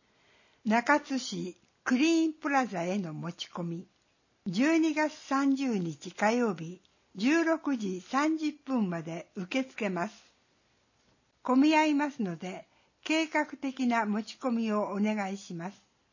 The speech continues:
休業日、十二月三十一日水曜日から、令和八年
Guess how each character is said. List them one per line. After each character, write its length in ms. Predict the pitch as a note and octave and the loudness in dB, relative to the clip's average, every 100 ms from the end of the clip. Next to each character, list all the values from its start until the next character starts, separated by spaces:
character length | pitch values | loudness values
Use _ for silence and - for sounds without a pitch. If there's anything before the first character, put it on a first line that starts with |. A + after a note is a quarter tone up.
| _ _ _ _ _ _ _ | _ _ _ _ _ _ _
休 240 | - D4+ D4 | 2 4 4
業 320 | C#4+ B3+ F#3+ | 4 2 2
日、 260 | F#3 G3 - _ _ _ G3 | -4 -10 -14 _ _ _ -2
十 280 | A3+ E4 | 2 4
二 140 | E4 D#4 | 4 2
月 440 | D4+ D4 - B3 | 0 -4 -4 -4
三 380 | A3+ D4 D#4 C#4 | -2 0 2 2
十 240 | G3 F3+ | 0 -4
一 240 | E3+ E3 B3+ | -4 -4 -2
日 320 | A#3 A3 G#3+ | -2 -4 -8
水 380 | G3+ B3+ C#4 C#4+ | -6 -2 0 0
曜 160 | C4+ | 0
日 140 | F3+ D3+ | -2 -8
か 180 | - D3 | -12 -12
ら、 160 | D3 - _ _ _ _ - | -14 -18 _ _ _ _ -2
令 300 | A3+ D4+ C4 | 2 4 4
和 160 | G#3+ F3+ | 0 -4
八 380 | - G3 - | -4 -8 -2
年 300 | G#3+ F3+ G3+ | -2 -2 -6